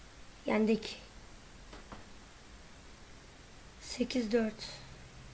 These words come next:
Evet arkadaşlar, maçımızı yendik. Sekiz dört. Yüz lira geldi.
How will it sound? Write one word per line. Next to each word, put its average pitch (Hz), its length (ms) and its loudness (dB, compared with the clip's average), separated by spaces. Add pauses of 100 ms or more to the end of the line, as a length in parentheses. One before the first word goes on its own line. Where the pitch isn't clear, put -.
(1800)
Evet 269 220 12
arkadaşlar, 262 500 12 (800)
maçımızı 233 420 10
yendik. 262 420 12 (3000)
Sekiz 220 300 6
dört. 226 240 6 (1900)
Yüz 269 260 8
lira 247 160 12
geldi. 254 680 10